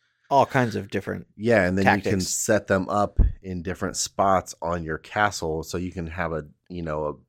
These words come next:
Speaker 2: a, a board that's mainly for slowing enemies down and hitting them hard, or maybe ones that do, uh, burn damage, or, uh,
Speaker 1: Mm-hmm.
Speaker 2: there's a, a black mage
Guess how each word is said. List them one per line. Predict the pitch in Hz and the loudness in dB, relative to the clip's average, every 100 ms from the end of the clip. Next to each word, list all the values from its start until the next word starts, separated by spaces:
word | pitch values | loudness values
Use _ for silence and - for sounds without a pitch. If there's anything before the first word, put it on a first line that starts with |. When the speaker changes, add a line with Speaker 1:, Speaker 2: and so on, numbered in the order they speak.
| _ - | _ -10
Speaker 2:
a, | |
a | 78 | -8
board | 85 95 92 | -4 -2 0
that's | 87 80 - - | -2 -8 -10 -12
mainly | 90 87 90 85 85 | -8 -6 -4 -6 -8
for | - 90 85 | -8 -6 -4
slowing | - - 95 92 95 87 | -6 -8 -2 0 2 -2
enemies | 87 87 85 - | -6 -6 -10 -8
down | 85 87 87 85 | -6 -4 -6 -8
and | 76 78 76 _ _ - | -14 -20 -20 _ _ -8
hitting | 101 92 | -4 -4
them | 85 76 71 92 | -6 -8 -12 -6
hard, | 95 87 76 71 | -2 0 -2 -4
or | 71 65 | -8 -10
maybe | 80 85 82 | -12 -12 -12
ones | 80 85 85 - | -12 -14 -14 -14
that | 87 - | -12 -10
do, | 87 87 87 - - _ - - _ _ - | -6 -4 -4 -8 -18 _ -20 -20 _ _ -10
uh, | 80 78 80 78 76 _ _ _ 90 - - | -4 -2 -2 -4 -8 _ _ _ -20 -8 0
burn | 98 98 90 | 2 2 0
damage, | 87 82 80 80 69 | -2 -4 -4 -6 -8
or, | 71 73 71 67 | -6 -4 -4 -4
uh, | - 107 | -6 -6
Speaker 1:
Mm-hmm. | 104 | -4
Speaker 2:
there's | 85 80 | -4 -2
a, | 80 78 76 - - | -2 -2 -6 -12 -6
a | 82 80 | -4 -4
black | 78 92 95 95 | -6 0 0 0
mage | 92 87 80 | -2 -4 -6